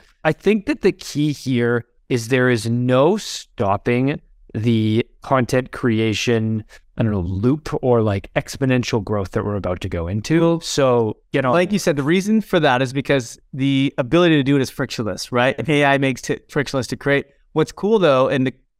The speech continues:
Speaker 2: great thing here is that we also have blockchain, because what blockchain does is makes the movement of money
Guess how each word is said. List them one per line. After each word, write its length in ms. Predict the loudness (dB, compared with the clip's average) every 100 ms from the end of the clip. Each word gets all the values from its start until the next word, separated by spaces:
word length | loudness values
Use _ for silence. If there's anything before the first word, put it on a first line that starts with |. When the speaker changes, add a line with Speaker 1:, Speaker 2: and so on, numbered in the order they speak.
| _
Speaker 2:
great 360 | -2 2 2 0
thing 220 | 0 0
here 260 | 2 0
is 100 | 0
that 140 | 0 -2
we 80 | 0
also 340 | 0 0 -2
have 300 | -2 0 0
blockchain, 520 | 0 0 -2 -6 -6 -10 _ _ -8
because 260 | 0 0
what 200 | 2 0
blockchain 500 | 2 0 0 -2 0
does 340 | 2 0 -2 -4
is 200 | -6 -2
makes 300 | 0 -2 -4
the 100 | -2
movement 500 | 0 0 0 -2 -2
of 140 | -4 0
money 540 | 2 2 2 0 -4